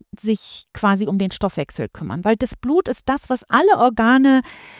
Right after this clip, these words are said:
durchblutet. Und wenn das ordentlich ist,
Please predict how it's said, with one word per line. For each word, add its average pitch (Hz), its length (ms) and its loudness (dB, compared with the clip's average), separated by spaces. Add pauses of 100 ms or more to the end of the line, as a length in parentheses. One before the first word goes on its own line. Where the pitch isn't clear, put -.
(340)
durchblutet. 294 920 2
Und 214 200 0
wenn 220 160 4
das 185 240 2
ordentlich 214 920 2 (1200)
ist, - 560 0